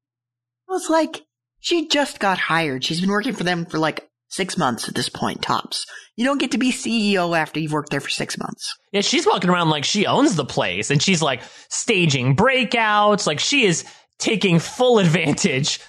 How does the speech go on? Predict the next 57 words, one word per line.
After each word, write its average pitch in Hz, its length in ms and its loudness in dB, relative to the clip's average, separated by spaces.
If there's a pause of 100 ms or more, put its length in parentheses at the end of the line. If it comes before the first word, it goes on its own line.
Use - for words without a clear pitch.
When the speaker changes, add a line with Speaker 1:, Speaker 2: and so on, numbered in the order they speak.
(120)
Speaker 2:
of 170 160 -2
her - 120 4
reputation 143 600 0
preceding 131 460 -2
her 110 180 2
here. 101 220 0
And 135 120 2
it, 196 220 -2
it - 100 -12
happens 233 380 0
to 294 60 0
be 302 80 2
working 180 420 2
because 165 360 0
she 156 140 0
has 147 220 0
information 147 440 0
to 135 60 2
hold 160 240 0
over 131 220 2
the 117 100 0
boss. 123 420 2
But, 117 280 -2 (380)
yeah, 269 200 4
it's 214 240 0
crazy 233 280 2
to 226 60 2
think 240 140 2
that 226 100 0
she's 175 120 2
only 202 160 6
been 185 160 6
working 180 280 4
there 165 140 6
for 160 200 0
nine 147 460 4
months, 147 420 2
and 143 140 -2
she 135 100 -4
feels 151 300 0
like 135 180 -2
she's 156 360 0
the 151 80 0
one 131 260 0
controlling 127 460 0
the 104 80 -2
ship. - 380 -4 (840)
Speaker 1:
Yeah, 247 160 2
it's 214 100 -6
like, - 380 -6
go 220 120 0
back 339 240 -2
to 339 60 -4
the 320 100 -2
mailroom, 175 640 0
Giorgio. 107 600 -4 (220)
Speaker 2:
<laughs> - 180 -16